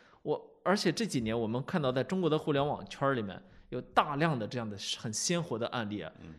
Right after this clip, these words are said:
Speaker 1: 这些公司、这些品牌有一个算一个啊，都是臭流氓。呃，没有一个可以说在道德上是站得住脚的，对吧？
Speaker 2: 是。
Speaker 1: 我觉得你说商业一定要讲道德吗？要，一定要讲道德，对吧？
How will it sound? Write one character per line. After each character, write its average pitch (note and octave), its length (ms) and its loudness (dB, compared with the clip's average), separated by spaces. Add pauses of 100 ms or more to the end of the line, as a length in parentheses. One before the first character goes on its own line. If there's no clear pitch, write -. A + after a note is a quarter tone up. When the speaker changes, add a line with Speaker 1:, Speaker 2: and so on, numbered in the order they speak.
Speaker 1:
这 G#3+ 160 2
些 E3 540 6
公 E3 200 2
司、 D3+ 240 -2
这 D#3 140 0
些 D#3 160 0
品 C3 180 -4
牌 A2+ 140 -6
有 A2+ 180 -2
一 B2 80 -4
个 D3 120 -2
算 C3 200 -4
一 A#2 140 -4
个 A2 140 -4
啊， F#2+ 240 -8 (480)
都 D#3 100 0
是 D#3 80 6
臭 C#3 140 -4
流 G#2 120 -2
氓。 F#2+ 200 -8 (340)
呃， - 100 -4
没 D#3+ 200 8
有 A3+ 200 10
一 C3 300 4
个 G3 240 6
可 - 180 0
以 C#3 80 4
说 C#3 180 0
在 C3+ 120 2
道 D3 300 6
德 A2+ 160 0
上 A2+ 200 -4
是 - 180 -10
站 B2+ 200 0
得 G#2+ 80 -4
住 A2+ 140 -6
脚 G2+ 260 -10
的， - 100 -16
对 C#3+ 120 0
吧？ C#3 120 6
Speaker 2:
是。 F#2 100 -6 (260)
Speaker 1:
我 F3 100 0
觉 B3 120 -2
得 C#4+ 40 -2
你 E3 120 4
说 A#3 120 2
商 B3 260 0
业 A3+ 140 4
一 F#3+ 60 4
定 A#3+ 100 -2
要 A3+ 60 2
讲 C#3+ 200 2
道 F3+ 140 4
德 C3 160 2
吗？ C3+ 240 0
要， G3 220 -2 (680)
一 G#3 120 0
定 D4+ 120 4
要 A#3+ 60 6
讲 C3 180 0
道 G2+ 160 -4
德， E2+ 240 -12
对 E3 80 4
吧？ E3 220 6